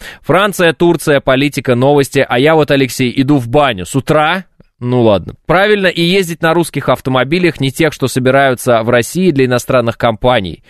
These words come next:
Сарказм, если что, пишет Иван. Ну и нормальный сарказм, на самом деле. Если автомобиль собирается у нас, это все равно копеечки идут, значит, нашим людям. Это хорошо.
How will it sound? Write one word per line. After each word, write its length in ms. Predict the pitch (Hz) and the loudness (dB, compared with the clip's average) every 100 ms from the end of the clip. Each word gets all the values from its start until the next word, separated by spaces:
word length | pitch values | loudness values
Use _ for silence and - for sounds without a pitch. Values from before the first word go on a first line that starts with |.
| - - | -20 -8
Сарказм, 520 | - 208 220 170 131 | -2 -2 0 -2 -2
если 200 | 120 120 | -4 -4
что, 220 | - 127 | 0 -2
пишет 280 | 107 120 104 | 0 -2 0
Иван. 280 | 127 107 82 - - - | 2 0 -2 -18 -20 -6
Ну 220 | 127 151 | 0 2
и 160 | 180 180 | 2 2
нормальный 440 | 170 170 233 220 | 2 2 0 0
сарказм, 460 | 180 190 214 240 165 | -2 -2 0 -2 0
на 80 | 143 | -4
самом 300 | - 139 135 | 0 0 2
деле. 300 | 135 101 - - - | 0 0 -4 -12 -6
Если 400 | 113 175 202 202 | 0 2 2 2
автомобиль 540 | 190 - 175 170 165 | 2 0 0 0 -2
собирается 520 | 151 143 147 143 - | -2 0 2 2 0
у 60 | 135 | -2
нас, 320 | 135 139 - - | 0 0 -2 -2
это 220 | 208 151 | -2 -2
все 120 | - | 0
равно 220 | 131 147 | 0 0
копеечки 580 | 135 120 131 120 - 110 | 0 0 0 -2 -2 -2
идут, 240 | 101 107 - | 0 -2 -2
значит, 260 | 98 92 | -4 -2
нашим 320 | 104 95 104 | -2 0 0
людям. 320 | 98 90 80 92 | 2 0 0 -2
Это 160 | - | -4
хорошо. 480 | - 110 107 - | -4 -2 -2 -2